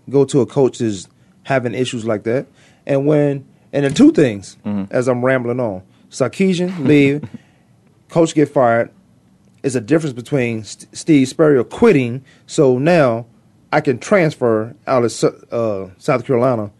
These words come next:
Speaker 1: without any penalties 'cause the coach quit.
Speaker 2: I don't know about that.
Speaker 1: Yeah, you can't quit on me. I came here.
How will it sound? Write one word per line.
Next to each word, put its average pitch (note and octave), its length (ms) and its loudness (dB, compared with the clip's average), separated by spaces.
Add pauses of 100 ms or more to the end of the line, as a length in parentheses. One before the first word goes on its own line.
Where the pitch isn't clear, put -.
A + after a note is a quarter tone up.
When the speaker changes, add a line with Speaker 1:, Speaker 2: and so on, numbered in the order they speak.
(640)
Speaker 1:
without B2+ 320 0
any A2+ 220 -2
penalties A#2+ 560 -6 (1040)
'cause C3 100 -2
the A2+ 60 -10
coach D#3 300 -2
quit. G2 200 -12 (280)
Speaker 2:
I A#2+ 100 2
don't C#3+ 120 2
know C#3+ 120 4
about F#2 260 0
that. - 300 -12
Speaker 1:
Yeah, C3 180 -6
you C#3+ 140 -8
can't D3+ 220 -2
quit D3+ 160 -4
on A2 100 -10
me. F#2+ 140 -12 (280)
I C3 120 -2
came C#3+ 260 -2
here. C#3 320 -2